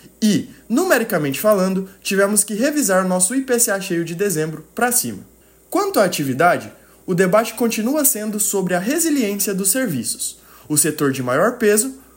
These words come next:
cuja dinâmica tende a ser mais inercial e que vem recuando consideravelmente nos últimos meses. No entanto,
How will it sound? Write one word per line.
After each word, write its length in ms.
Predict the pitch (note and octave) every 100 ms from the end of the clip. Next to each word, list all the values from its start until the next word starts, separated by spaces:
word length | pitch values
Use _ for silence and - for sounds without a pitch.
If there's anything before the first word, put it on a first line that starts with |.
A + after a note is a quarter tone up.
| _
cuja 260 | - C#3 C#3+
dinâmica 460 | B2+ C3+ C3 C3
tende 260 | A#2+ C3 B2
a 40 |
ser 200 | A#2 B2
mais 300 | A#2 C#3+ D3+
inercial 680 | E3+ C4+ A#3+ - B3+ F3+ F#3 - -
e 80 | C4
que 120 | C4+
vem 180 | B3+ B3+
recuando 600 | C4+ F4 - C4 A3 A3
consideravelmente 1120 | A3 B3+ C4 - D#4+ D4+ C4+ B3+ B3 F#3+ F#3 F#3+
nos 160 | G3
últimos 400 | E3 D#3+ F3+ G#3+
meses. 540 | D3+ G#2 - - - - _ _
No 140 | F#3 B3
entanto, 500 | F#3 G#3 G3 -